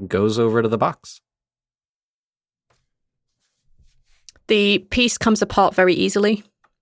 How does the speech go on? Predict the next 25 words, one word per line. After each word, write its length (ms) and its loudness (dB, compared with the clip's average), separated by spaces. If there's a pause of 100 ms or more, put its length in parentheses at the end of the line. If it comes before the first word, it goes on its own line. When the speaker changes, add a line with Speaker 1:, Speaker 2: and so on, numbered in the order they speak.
(140)
Speaker 2:
Um, 480 -8 (1000)
you 140 -2
could 140 -2
see 200 2
why 200 4
he 100 2
was 120 2
probably 400 2
using 320 0
magic 340 0
to 120 -4
use 140 -4
the 80 -4
pe-, 200 -4
move 240 0
the 60 -10
pieces. 520 -4
It's 360 -2
just 300 -10
falls 260 0
apart. 260 0
It's 100 -6
very, 120 2
very 140 0
delicate. 540 -4